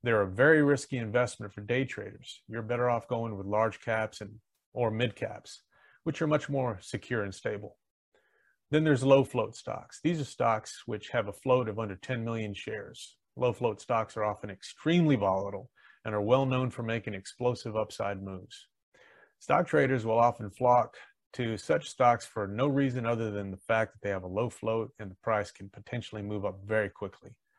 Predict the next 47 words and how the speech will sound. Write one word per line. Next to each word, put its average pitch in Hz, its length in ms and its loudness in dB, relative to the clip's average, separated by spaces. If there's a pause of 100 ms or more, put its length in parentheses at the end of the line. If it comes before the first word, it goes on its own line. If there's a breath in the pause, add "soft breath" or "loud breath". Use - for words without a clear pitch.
(760 soft breath)
Then 143 100 4
you've 151 160 4
got 143 220 6
breakout 147 420 4
stocks. - 540 -14 (640)
A 120 40 -4
breakout 123 400 2
stock 120 360 -2
is 101 240 -10
a, 110 80 -6 (360)
is 101 140 -4
a 98 60 -8
stock - 440 2
price 110 380 0
moving 120 260 -2
outside 110 460 0
a 101 60 -4
defined 110 500 -2
support 117 380 -2
or 107 80 0
resistance 98 580 -6
level 101 320 -6 (540 soft breath)
with 123 120 2
increased 127 460 0
volume. 101 400 -2 (800 soft breath)
A 113 80 0
breakout 131 420 4
trader 117 320 -2
enters 113 260 -4
a 101 40 -4
long 107 320 -2
position 107 420 -6
after 107 240 -6
the 98 120 -10
stock 113 340 0
price 107 340 -2
breaks 110 360 -4
above 104 320 -2
resistance 131 600 -2
or 104 160 -4
enters 117 380 -4
a 98 60 -8
short 185 340 -2
position 104 480 -6
after 107 300 -6
the 101 100 -6
stock, 107 380 0